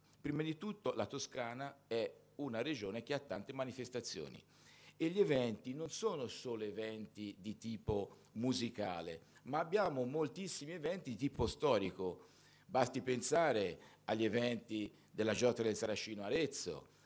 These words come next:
al Calcio in Costume a Firenze, al Palio di Siena.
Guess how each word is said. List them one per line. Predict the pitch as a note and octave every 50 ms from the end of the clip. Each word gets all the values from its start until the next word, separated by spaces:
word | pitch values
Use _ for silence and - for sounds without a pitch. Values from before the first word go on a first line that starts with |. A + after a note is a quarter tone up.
| - - _
al | - G#2 G#2 G2+ G2
Calcio | - A#2+ A#2 A2 - - A#2
in | G#2+
Costume | - A#2+ A2 - - - A#2+ G#2+ G#2+ G#2+ G#2+
a | - G#2 F#2
Firenze, | - - A2+ B2+ D#3+ D#3+ D3 B2+ G#2 - - G#2 F#2 D#2+ C#2+ - - - - - - -
al | A2 A2 A2 G#2+ G2
Palio | - B2 A#2+ A#2+ A2+ A2+
di | A2 C3 B2+
Siena. | - - F3+ E3 B2 G2 F2 E2+ D#2+